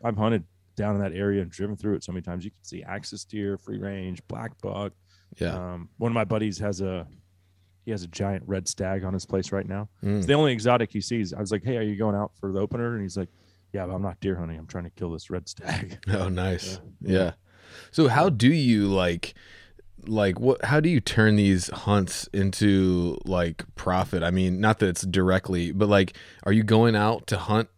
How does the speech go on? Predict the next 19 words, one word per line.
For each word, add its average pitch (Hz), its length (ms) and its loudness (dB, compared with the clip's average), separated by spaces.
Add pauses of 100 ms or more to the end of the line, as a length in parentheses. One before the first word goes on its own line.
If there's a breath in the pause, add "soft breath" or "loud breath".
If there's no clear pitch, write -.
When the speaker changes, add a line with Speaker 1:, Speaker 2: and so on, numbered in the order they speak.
(100)
Speaker 2:
with 98 380 2
outfitters 110 580 4
that 101 100 4
are 92 80 4
sponsors 120 720 4
and 98 160 4
then 95 320 4
create 95 320 4
content 120 480 2
for 120 80 2
them 113 220 6
and 95 100 4
advertise 95 520 2
their 87 180 -2 (100)
places, 120 440 2
or 95 80 4
how 104 140 4
does 98 140 4
that, 95 240 2